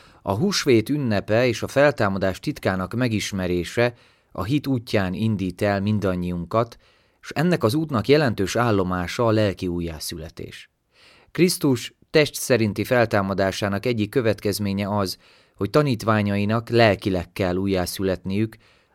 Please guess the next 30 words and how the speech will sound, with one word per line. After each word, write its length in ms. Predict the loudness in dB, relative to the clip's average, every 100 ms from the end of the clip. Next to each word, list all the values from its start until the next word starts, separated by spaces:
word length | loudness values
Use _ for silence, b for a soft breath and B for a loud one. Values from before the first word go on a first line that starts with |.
| b
amit 480 | -2 2 2 0 -8 -4
Isten 400 | -4 -2 -2 0
lelke 400 | 2 2 0 -6
kezdeményez 800 | -4 -4 -4 -6 -6 -8 -10 -8
bennük. 560 | -8 -8 -12 -16 _ _ _ _ _ _
Erről 340 | 6 10 12 12
beszél 420 | 10 8 4 2
Jézus 420 | 2 0 -2 -6
Nikodémusnak, 960 | -8 -4 -2 -2 -4 -6 -8 -8 -10 -12 b b b b
aki 240 | -6 0
egy 120 | 2
éjszaka 520 | 2 0 0 -6 -6 -6
keresi 400 | -6 -6 -8 -10
fel 240 | -10 -10
őt. 340 | -10 -16 -20 _ _ _ _ _ _ _
A 120 | -6
vízből 480 | -4 -4 -2 0 2
és 160 | 0 -2
a 40 |
Szentlélekből 840 | -4 -4 -4 -4 -4 -4 -6 -4 -2
való 240 | 0 0
újjászületést 1120 | -2 -2 -2 -2 -6 -8 -6 -4 -4 -6 -10
nyugodtan 500 | -6 -2 -2 -4 -4
vonatkoztathatjuk 1040 | -2 -2 -4 -6 -10 -8 -8 -6 -8 -6 -6
a 100 | -4
keresztség 640 | -2 -2 -4 -6 -6 -4
és 180 | -4 -6
a 40 | -4
bérmálás 640 | -2 -2 -2 -8 -10 -12
szentségére. 840 | -10 -10 -10 -12 -12 -12 -14 -16